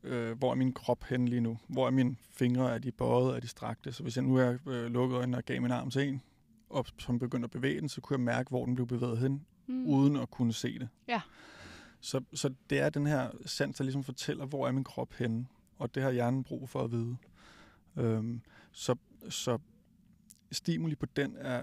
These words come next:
Speaker 1: er, er, øh, sådan helt essentielt, øh, i forhold til at få beroliget nervesystemet og få, få, øh, givet en vished om ens egen krop. Og man kan stimulere den aktivt eller passivt.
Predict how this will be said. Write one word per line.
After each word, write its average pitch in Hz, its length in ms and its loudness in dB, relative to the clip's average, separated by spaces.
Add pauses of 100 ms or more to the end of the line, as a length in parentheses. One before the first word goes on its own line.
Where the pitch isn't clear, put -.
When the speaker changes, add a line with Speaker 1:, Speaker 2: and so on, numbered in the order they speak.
Speaker 1:
er, 120 280 0 (100)
er, 123 280 -2 (120)
øh, 123 360 -6
sådan 135 180 -2
helt 139 240 2
essentielt, - 640 -4 (220)
øh, 123 220 -2
i 120 40 -4
forhold 123 320 -4
til 123 260 -4
at 120 80 -12
få 123 100 -8
beroliget 127 580 -8
nervesystemet 117 580 -6 (140)
og 110 140 -8
få, 110 260 -2 (200)
få, 113 340 -2
øh, 110 200 -2 (100)
givet 123 220 0
en 117 140 -2
vished 120 340 0
om 101 200 -4
ens 117 200 -6
egen 104 180 -6
krop. 113 240 -6 (680)
Og 120 200 -2
man 120 200 4
kan 117 140 0
stimulere 123 400 0
den 107 140 -6
aktivt 143 600 -4 (380)
eller 123 120 -4
passivt. - 640 -10